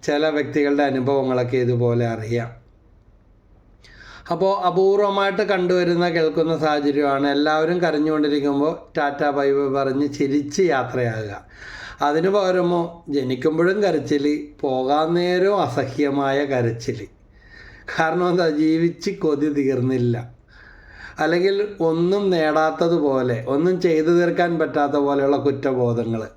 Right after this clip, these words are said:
ഇങ്ങനെയുള്ള പല സാഹചര്യങ്ങളും കണ്ടിട്ടുണ്ട്. കാരണം മരണ സമയത്തൊക്കെ ചില വ്യക്തികൾക്ക് വേണ്ടി ചില സ്ഥലങ്ങളിലൊക്കെ പോയി പ്രാർത്ഥിക്കാനുള്ള അവസരങ്ങൾ ദൈവമായ കർത്താവ് തന്നിട്ടുള്ളത് കൊണ്ട്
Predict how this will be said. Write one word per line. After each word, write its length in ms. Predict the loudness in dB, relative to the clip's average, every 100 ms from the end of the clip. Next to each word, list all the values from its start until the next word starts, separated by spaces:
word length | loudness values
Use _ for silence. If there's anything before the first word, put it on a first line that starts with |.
| -20 -20 -20 -20 -14 -2
ഇങ്ങനെയുള്ള 440 | 0 2 2 2
പല 220 | 2 2 0
സാഹചര്യങ്ങളും 800 | 0 0 2 0 2 0 0 0 -4 -16 _ -20 -20 -20 -6 -4
കണ്ടിട്ടുണ്ട്. 680 | 0 0 0 -2 -4 -4 -6 -4
കാരണം 360 | -2 2 2
മരണ 260 | 2 2 0 0
സമയത്തൊക്കെ 720 | 0 0 0 0 -2 0 -2 -2 -6 -12 -20 -4
ചില 200 | 0 0
വ്യക്തികൾക്ക് 580 | 0 0 0 2 0 0
വേണ്ടി 220 | 0 0
ചില 300 | 0 0 0
സ്ഥലങ്ങളിലൊക്കെ 600 | 0 0 0 0 0 -2
പോയി 240 | 0 0
പ്രാർത്ഥിക്കാനുള്ള 840 | 0 -2 -2 -2 -4 -2 -2 0
അവസരങ്ങൾ 540 | 0 -2 -2 -2 0 0 -2 -6 -18 -20 -20 -6
ദൈവമായ 360 | -4 -2 -2 0
കർത്താവ് 540 | -2 -2 0 0 0 -2 -4
തന്നിട്ടുള്ളത് 760 | -2 0 0 0 0 2 2 2
കൊണ്ട് 340 | 2 0 0